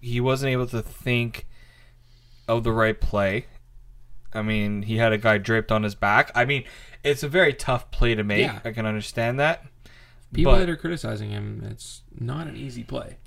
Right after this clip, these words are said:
Speaker 1: It's not.
Speaker 2: It's easy to make the guy look, 'cause it looked bad on T V. It was definitely not a pretty play by Gardner.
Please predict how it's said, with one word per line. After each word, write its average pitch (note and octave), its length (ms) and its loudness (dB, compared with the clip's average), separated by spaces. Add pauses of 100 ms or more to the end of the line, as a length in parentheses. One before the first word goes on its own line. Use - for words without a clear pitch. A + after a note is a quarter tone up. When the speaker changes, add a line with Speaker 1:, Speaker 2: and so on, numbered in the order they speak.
Speaker 1:
It's - 240 -6
not. G#2+ 220 2
Speaker 2:
It's A#2+ 180 2
easy F3+ 300 4
to D3 60 6
make C3+ 420 -2 (600)
the B2 280 -2
guy A#2+ 260 -2
look, A2+ 280 -6 (220)
'cause B2 140 -2
it A2 180 -8
looked D#3 240 -2
bad - 360 -8
on A2+ 160 -8
T A2+ 160 -4
V. B2 260 -2
It G2+ 120 -6
was A2 120 -4
definitely C#3+ 380 2
not A#2 180 0
a G#2+ 60 -2
pretty B2 360 10
play A#2+ 220 6
by G#2+ 160 -6
Gardner. - 400 -8